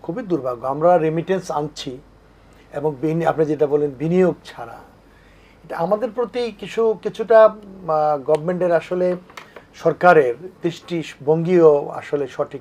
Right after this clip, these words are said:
না, কারণ আমাদেরকে এই মিডিয়ার মাধ্যমে বিভিন্নভাবে যে, মানে, আমাদেরকে যেভাবে কালার করে, আপনি দেখেন, এই যে, এ, সব দেশে লোক পাঠাইছে, নেপাল, শ্রীলঙ্কা, ইন্ডিয়া,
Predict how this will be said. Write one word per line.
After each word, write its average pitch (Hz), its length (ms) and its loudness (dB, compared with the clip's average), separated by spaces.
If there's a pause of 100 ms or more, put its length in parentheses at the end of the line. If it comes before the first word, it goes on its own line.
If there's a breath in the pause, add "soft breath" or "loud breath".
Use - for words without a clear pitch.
না, 139 160 -12
কারণ 143 200 -8
আমাদেরকে 165 560 -6 (520 soft breath)
এই 139 60 -14 (300)
মিডিয়ার 165 420 4
মাধ্যমে 139 640 0 (360 soft breath)
বিভিন্নভাবে 190 640 0
যে, 156 260 -12
মানে, 147 260 -6
আমাদেরকে 143 460 -4
যেভাবে 135 480 -4 (380 soft breath)
কালার 165 360 6 (120)
করে, - 280 -12
আপনি - 240 -12
দেখেন, 143 400 0 (500 soft breath)
এই 214 160 0
যে, 226 220 6
এ, 185 460 0 (580 soft breath)
সব - 280 4
দেশে 185 260 -2
লোক 147 200 -2
পাঠাইছে, 131 280 -4
নেপাল, 139 440 -6 (160)
শ্রীলঙ্কা, 127 760 -6
ইন্ডিয়া, 135 640 -8